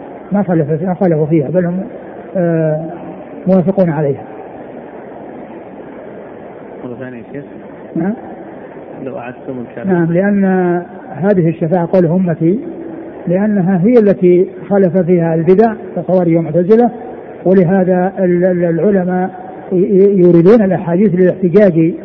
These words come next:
Speaker 1: عليهم فيما أنكروه من الشفاعة، مع أنها ثابتة في الأحاديث الصحيحة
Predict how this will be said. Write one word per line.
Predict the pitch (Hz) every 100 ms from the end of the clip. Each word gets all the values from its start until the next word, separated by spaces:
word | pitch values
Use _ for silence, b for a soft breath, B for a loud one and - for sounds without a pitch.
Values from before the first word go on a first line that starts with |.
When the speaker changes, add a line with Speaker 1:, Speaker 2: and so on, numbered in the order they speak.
| - - -
Speaker 1:
عليهم | 156 180 202 202 208 233 285 - - - - -
فيما | 202 190 196
أنكروه | 180 180 214 208 180 185 214
من | 185 170
الشفاعة، | - 165 196 226 240 - - - -
مع | 170 190
أنها | 196 180
ثابتة | 165 240 208 180 165
في | 170
الأحاديث | 170 170 185 165
الصحيحة | 165 147 185 151